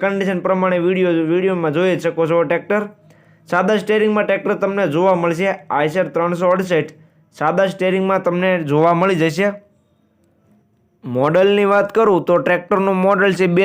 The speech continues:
હજાર બાવીસનો છઠ્ઠો મહિનો. તમે જે આઈસર ટ્રેક્ટર વીડિયોની અંદર જોઈ રહ્યા છો,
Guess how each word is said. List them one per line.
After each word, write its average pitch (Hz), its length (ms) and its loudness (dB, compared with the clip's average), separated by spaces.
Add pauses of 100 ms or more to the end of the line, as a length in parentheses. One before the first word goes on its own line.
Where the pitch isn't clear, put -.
હજાર 185 200 4
બાવીસનો 196 440 4
છઠ્ઠો 190 440 0
મહિનો. 175 260 2 (560)
તમે 156 220 0 (100)
જે 170 80 0 (200)
આઈસર 143 420 -2
ટ્રેક્ટર 175 400 -4
વીડિયોની 185 420 0
અંદર 185 220 0
જોઈ 208 140 2
રહ્યા 180 200 2
છો, 180 120 2